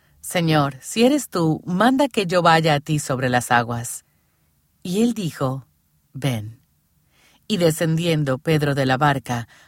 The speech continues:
andaba sobre las aguas para ir a Jesús. Pero al ver el fuerte viento, tuvo miedo,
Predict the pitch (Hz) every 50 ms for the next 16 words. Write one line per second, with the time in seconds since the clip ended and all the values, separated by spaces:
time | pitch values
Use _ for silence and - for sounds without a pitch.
0 | _ _ - 196 208 202 214 226 233 254 247 233 - 233 190 196 185 175 165 160
1 | - 170 165 147 127 117 120 - - - 123 123 123 123 120 120 117 - 131 -
2 | - 131 120 117 117 - - - _ _ _ _ _ _ _ _ _ _ _ _
3 | _ _ - - - _ _ _ - 214 214 214 214 208 196 180 233 247 262 262
4 | 247 190 - - 202 208 226 226 - 190 170 151 156 143 135 131 131 - 139 139
5 | 139 _ _ 214 202 190 208 196 202 196 196 190 165 139 117 120 127 _